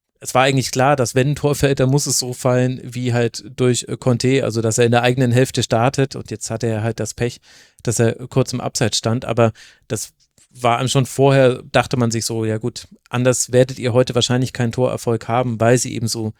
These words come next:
tief stehen, haben auch ganz, ganz schlechte Passquoten bei ganz vielen Spielern. Aber ich finde halt, dass Heidenheim schon immer eine Reaktion zeigt auf das, was passiert. Und dann macht Behrens eigentlich ein okayes Spiel, aber halt diesen Fehler vom null zu eins und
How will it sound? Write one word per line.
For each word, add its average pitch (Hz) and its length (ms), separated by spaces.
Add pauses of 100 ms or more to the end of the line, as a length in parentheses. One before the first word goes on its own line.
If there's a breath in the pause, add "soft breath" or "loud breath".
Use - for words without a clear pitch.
(320)
tief 135 440
stehen, 131 540
haben 113 120
auch - 160
ganz, 113 240
ganz 113 240
schlechte 113 360
Passquoten 117 1000
bei 110 140
ganz 117 300
vielen 123 340
Spielern. 135 500 (920 loud breath)
Aber 160 400
ich - 140
finde 165 300
halt, 147 320
dass - 320
Heidenheim 135 500
schon 147 300
immer 139 200
eine 135 180
Reaktion 135 500
zeigt - 320
auf - 100
das, - 220
was 113 120
passiert. - 520 (460 soft breath)
Und - 420
dann 110 120
macht - 280
Behrens 139 400
eigentlich 139 460
ein 127 100
okayes 165 500
Spiel, 160 420
aber 123 220
halt 123 160
diesen 120 180
Fehler 135 300
vom 123 220
null 123 140
zu 120 160
eins 151 520
und 123 320